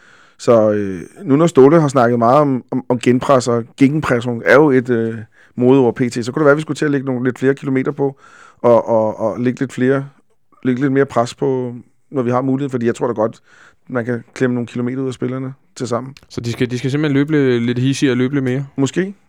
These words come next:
Speaker 1: Altså,
Speaker 2: Okay.
Speaker 1: det, og det, det for, forventer jeg da også, for eksempel i kampen på torsdag, der skal man løbe mere, end man gjorde mod Esbjerg.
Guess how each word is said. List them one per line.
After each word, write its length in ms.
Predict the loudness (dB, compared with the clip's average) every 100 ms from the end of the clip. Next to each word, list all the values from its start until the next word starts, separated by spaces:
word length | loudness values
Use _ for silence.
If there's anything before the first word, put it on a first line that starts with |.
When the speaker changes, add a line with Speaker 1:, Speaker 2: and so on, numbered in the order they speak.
| -8
Speaker 1:
Altså, 140 | -6
Speaker 2:
Okay. 80 | -2
Speaker 1:
det, 80 | 0
og 80 | 2
det, 120 | 0 -2 _ -10
det 140 | -6 -2
for, 160 | 2
forventer 360 | 2 2 2 4
jeg 60 | 4
da 60 |
også, 140 | 2 0
for 60 |
eksempel 260 | -6 -4 -4
i 20 |
kampen 280 | -4 -4 -4
på 80 | -4
torsdag, 440 | -2 -2 -2 -2
der 80 | -2
skal 160 | -4
man 140 | -4 -2
løbe 200 | -2 -4
mere, 120 | -6
end 80 | -6
man 120 | -8
gjorde 220 | -6 -6
mod 120 | -6 -8
Esbjerg. 260 | -12 -20